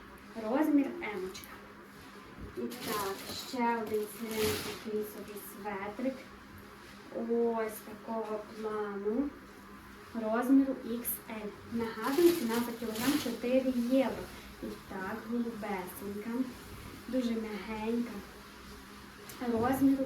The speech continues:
ікс ель. І так, як бачите, на вісім кілограмчиків виходить доволі багато одиниць товару. Ще одна Кечуа. Е, дуже м'ягесенька,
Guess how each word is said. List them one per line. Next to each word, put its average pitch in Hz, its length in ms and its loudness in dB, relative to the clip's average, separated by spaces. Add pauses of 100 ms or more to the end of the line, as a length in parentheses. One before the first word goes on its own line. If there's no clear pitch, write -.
(120)
ікс 226 280 -6 (200)
ель. 202 200 -2 (560)
І - 20 -2 (140)
так, 269 280 0 (340)
як 220 160 0
бачите, 262 680 2
на 226 120 2 (520)
вісім 254 320 0
кілограмчиків 226 600 2
виходить 220 400 -4
доволі 220 280 0
багато 214 400 -2
одиниць 214 360 0
товару. 196 460 -4
Ще 214 320 -2
одна 190 120 0 (140)
Кечуа. 214 380 -6 (920)
Е, 226 320 0
дуже 240 380 6
м'ягесенька, 240 840 2